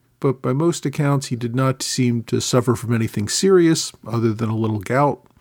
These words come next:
By June of seventeen eighty-one, he was back in New York City with relatively nothing to do. Arnold may have had personal reasons for returning to New York.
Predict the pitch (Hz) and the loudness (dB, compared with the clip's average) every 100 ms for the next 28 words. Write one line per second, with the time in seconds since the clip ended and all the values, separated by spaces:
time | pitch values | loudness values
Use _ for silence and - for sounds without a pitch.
0 | _ _ _ _ _ 139 139 - 175 202 | _ _ _ _ _ 2 2 0 2 2
1 | 190 - 170 156 147 147 139 127 117 139 | 2 2 0 0 0 0 2 2 0 -2
2 | 151 151 147 - - 117 110 135 135 127 | 0 -2 -4 -6 -4 -2 -2 -2 -2 -2
3 | 123 120 117 113 - - 208 190 185 - | -2 0 0 -2 -4 0 2 4 2 -4
4 | _ _ _ 127 127 127 131 127 - 113 | _ _ _ -2 0 2 2 -2 -6 -4
5 | 107 110 113 113 107 107 104 98 98 95 | -4 -4 -4 -4 -4 -6 -6 -8 -10 -6
6 | 165 170 117 - - _ _ _ _ _ | 2 4 4 -2 -16 _ _ _ _ _
7 | _ - - 220 254 220 170 170 151 131 | _ -12 -4 0 0 2 2 2 2 -2
8 | 101 196 185 147 127 113 107 113 - 110 | -2 -2 -2 -2 -2 -2 -2 -6 -4 -4
9 | 104 - 110 104 92 104 107 101 107 131 | -4 -4 -4 -4 -4 -4 -2 0 2 2
10 | 160 | 0